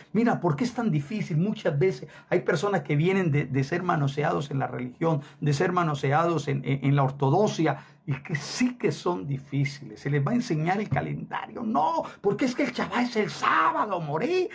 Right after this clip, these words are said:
¿Por qué van a guardar otro día el Shabbat? Mm, ortodoxia, judaísmo, religión. Morí, pero ¿cómo se le ocurre? El nombre no es, no, no, no, no es Yahshua allí, es,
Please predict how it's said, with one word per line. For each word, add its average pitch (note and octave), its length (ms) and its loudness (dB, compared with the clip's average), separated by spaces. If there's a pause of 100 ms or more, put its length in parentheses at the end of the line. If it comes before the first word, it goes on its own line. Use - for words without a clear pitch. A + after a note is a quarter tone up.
(120)
¿Por G3+ 160 0
qué B3+ 140 2
van B3+ 180 4
a A#3 40 2
guardar G#3 360 2
otro G#3+ 300 2
día A3 180 0
el D#3 60 0
Shabbat? F#3 400 -2 (140)
Mm, F3 960 -2
ortodoxia, C#3 840 0 (160)
judaísmo, C#3+ 880 2 (140)
religión. C#3+ 680 2 (1800)
Morí, A#3+ 420 4
pero G#3 180 0
¿cómo A3 220 2
se F#3 140 -2
le E3 80 0
ocurre? A3 640 2 (180)
El G3 160 4
nombre A#3+ 260 6
no G3+ 180 4
es, G#3+ 160 4 (120)
no, G#3 240 4
no, G3+ 200 4
no, G#3 200 2
no A3+ 160 6
es A#3 80 4
Yahshua G3+ 520 0
allí, G3+ 280 -4
es, G#3+ 220 4